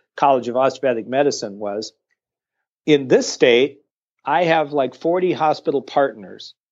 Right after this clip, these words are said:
and I have about nineteen hundred and sixty-eight intern resident spots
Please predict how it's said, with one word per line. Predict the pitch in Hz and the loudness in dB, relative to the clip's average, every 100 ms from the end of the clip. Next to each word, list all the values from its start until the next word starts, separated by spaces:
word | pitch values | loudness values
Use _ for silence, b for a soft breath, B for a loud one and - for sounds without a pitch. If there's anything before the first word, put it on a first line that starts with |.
| _ _ _ | _ _ _
and | 123 | -4
I | 135 151 | 0 2
have | 143 139 | 4 2
about | 123 135 135 120 | 2 2 0 -2
nineteen | 139 160 175 - 170 143 | -4 -4 -4 -4 -4 -4
hundred | 147 156 151 139 | -6 -4 -2 -2
and | 110 | -4
sixty-eight | - 165 - - 143 135 135 131 - | -4 -6 -6 0 4 6 4 0 -4
intern | 151 175 - 160 135 | -4 -2 -2 0 0
resident | 131 151 143 135 - | 0 2 0 -6 -8
spots | - 120 113 113 - | -2 0 0 -2 -12